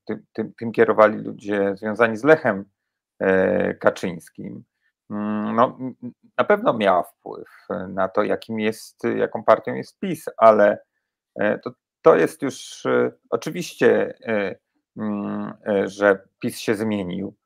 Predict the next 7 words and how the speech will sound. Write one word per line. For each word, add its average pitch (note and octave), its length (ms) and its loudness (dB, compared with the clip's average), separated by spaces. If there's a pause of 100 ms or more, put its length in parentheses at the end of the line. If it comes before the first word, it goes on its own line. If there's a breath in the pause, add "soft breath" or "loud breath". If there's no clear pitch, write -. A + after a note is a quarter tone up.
(220)
pis - 160 -8
się G#2 420 2
zradykalizował, G2 1300 2 (440)
pis A2+ 160 -8
się A2+ 140 -6
stał A2+ 240 6
mocno, G#2 840 -2